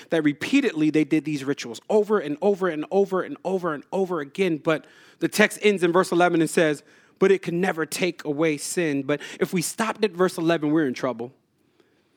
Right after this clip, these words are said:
Gio, if we stopped at verse eleven, we are doomed. We, we are hopeless. If it stops with me just performing and then it says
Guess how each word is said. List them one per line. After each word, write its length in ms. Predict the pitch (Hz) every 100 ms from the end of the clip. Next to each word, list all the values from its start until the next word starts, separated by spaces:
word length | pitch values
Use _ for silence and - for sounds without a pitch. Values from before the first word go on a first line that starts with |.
| _ _ -
Gio, 320 | 202 196 170
if 140 | 147
we 100 | 233
stopped 400 | 330 - 240 233
at 80 | 226
verse 240 | 208 220 214
eleven, 460 | 202 226 233 254 - _ _ _ _ _ _
we 200 | 202 208
are 60 | 117
doomed. 600 | - 180 120 - - - _ _ _ _ _ _ _ _
We, 80 | 190
we 180 | 170 233
are 60 |
hopeless. 840 | - - - 208 - - - - - _ - -
If 180 | 156 -
it 100 | 254
stops 460 | - - 240 254 -
with 140 | 180
me 180 | 170 247
just 240 | 202 202
performing 840 | - 135 - - 240 269 277 330 349 - -
and 160 | 202 214
then 120 | 220
it 100 | 196
says 460 | - 269 262 277